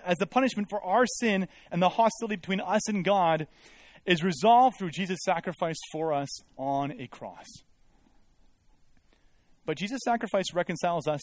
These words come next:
to one another as well. Not just the vertical parts resolved, but the horizontal hostility as well. Look at verse fourteen. It says, "For he himself is our peace,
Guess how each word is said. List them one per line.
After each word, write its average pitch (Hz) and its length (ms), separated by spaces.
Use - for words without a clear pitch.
to - 80
one 139 160
another 135 320
as 113 200
well. 110 180
Not 123 240
just 196 180
the 185 80
vertical 170 420
parts 175 360
resolved, 156 500
but 151 100
the 131 80
horizontal 143 560
hostility 123 440
as 113 120
well. 113 180
Look 131 140
at 160 60
verse 135 200
fourteen. 123 440
It 151 60
says, 170 200
"For 165 100
he 208 160
himself 196 520
is 123 140
our 139 260
peace, - 540